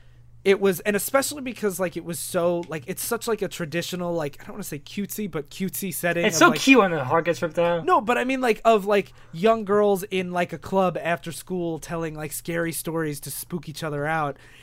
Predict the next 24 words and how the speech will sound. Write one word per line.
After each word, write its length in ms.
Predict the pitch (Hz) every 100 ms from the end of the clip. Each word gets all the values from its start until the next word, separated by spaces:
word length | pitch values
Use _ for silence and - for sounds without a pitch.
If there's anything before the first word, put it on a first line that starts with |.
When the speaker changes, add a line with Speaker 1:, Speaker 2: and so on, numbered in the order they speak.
| - -
Speaker 1:
And 220 | 190 180
then 160 | 190 190
it, 160 | 190
like, 220 | 180 165
gets 200 | 190 180
so 340 | - - 175 165
gory 600 | 143 165 165 175 165 143
and 240 | 139 135
serious. 680 | - - 165 170 151 135 -
Like, 140 | 151
it 100 | 202
just 200 | 262 233
kinda 180 | 254 220
caught 240 | - 202
me 120 | 196 185
off 160 | 151
guard, 260 | 156 170 165
and 120 | 143
I 120 | 156
thought 160 | 160 226
it 40 |
was 140 | 214 185
really 160 | 180
cool. 300 | 151 180 127